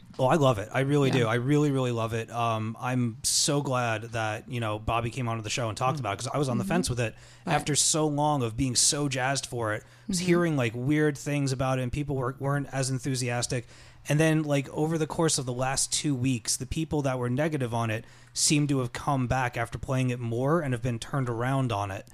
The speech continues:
Speaker 2: Right.
Speaker 1: And, I mean, I loved it right away. My friends and I were, we were laughing our asses off.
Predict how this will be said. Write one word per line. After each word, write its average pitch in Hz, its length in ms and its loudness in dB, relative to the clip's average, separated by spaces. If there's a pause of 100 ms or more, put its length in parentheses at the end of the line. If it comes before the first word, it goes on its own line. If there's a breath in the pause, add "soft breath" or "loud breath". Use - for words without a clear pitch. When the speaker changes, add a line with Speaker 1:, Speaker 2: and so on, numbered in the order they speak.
Speaker 2:
Right. 160 260 -10 (180)
Speaker 1:
And, 120 600 2
I 135 80 2
mean, 135 160 4
I 135 160 2
loved 139 300 2
it 127 60 -4
right 123 220 0
away. 113 340 -2
My 117 140 -4
friends 131 280 -4
and 127 60 -2
I 113 120 0
were, 110 200 -4
we 120 140 -6
were 110 140 -2
laughing 123 420 -4
our 110 120 -2
asses 113 360 -2
off. 107 320 -2